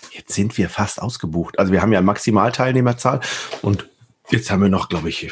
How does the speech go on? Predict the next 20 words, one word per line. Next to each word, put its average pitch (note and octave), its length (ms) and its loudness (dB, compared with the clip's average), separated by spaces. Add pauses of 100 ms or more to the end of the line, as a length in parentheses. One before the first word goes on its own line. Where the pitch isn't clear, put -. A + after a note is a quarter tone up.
(140)
ich - 120 -14
glaube, D#2+ 240 -8
vier C#3 340 2
Plätze B2+ 680 0 (280)
und - 160 -8
das G2 80 -2
ist - 220 -6
so, A2+ 180 0 (340)
also G2+ 240 2
das G2 160 0
ist G#2 180 -2
so F3 200 4 (120)
cool. G#2 160 4
Also G#2+ 160 2
diese F2 220 -2
Nachfrage, F2+ 800 0 (380)
dass F2 180 -4
sich F2 240 -4 (440)
Reisebüros B2 1080 0 (260)
jetzt - 520 -4